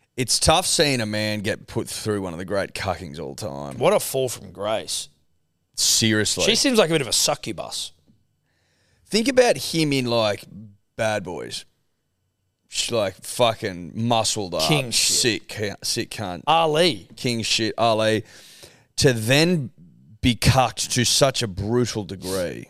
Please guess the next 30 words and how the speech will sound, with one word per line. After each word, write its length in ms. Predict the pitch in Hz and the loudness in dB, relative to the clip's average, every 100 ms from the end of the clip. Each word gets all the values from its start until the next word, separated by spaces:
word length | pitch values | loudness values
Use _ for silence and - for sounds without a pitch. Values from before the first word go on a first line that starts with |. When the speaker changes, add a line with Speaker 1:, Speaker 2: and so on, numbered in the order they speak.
| - | 0
Speaker 2:
He 180 | 170 | 2
was, 520 | 214 160 151 139 135 - | 6 6 6 6 2 0
yeah, 300 | 151 139 123 | 2 4 4
you 180 | 135 165 | 2 4
know 140 | 190 | 6
what? 160 | 156 147 | 4 4
He 80 | 151 | 2
was 140 | 143 | 6
already 240 | 180 180 | 4 4
cucked. 440 | 139 - 135 117 - | 0 0 0 0 -6
He 60 | |
was 80 | 127 | -4
already 160 | 151 135 | -2 -2
cucked 320 | - 120 - | -2 -4 -4
before 240 | 104 - | -6 -4
he 60 | 104 | -4
won 160 | 104 95 | -4 -6
the 80 | |
Oscar 260 | 95 101 98 | -6 -6 -6
because 220 | 92 107 | -10 -12
of 60 | 98 | -10
that 120 | 95 | -8
whole 160 | 95 90 | -6 -8
fucking, 540 | - 92 90 87 80 _ _ _ _ _ | -8 -10 -12 -16 -18 _ _ _ _ _
"I 80 | 104 | -16
fucked 340 | - - 95 - | -10 -8 -8 -10
with 120 | 82 | -10
our 120 | 92 | -8
son's 320 | - 92 90 | -8 -10 -12
friend" 420 | - 98 90 78 | -14 -14 -16 -20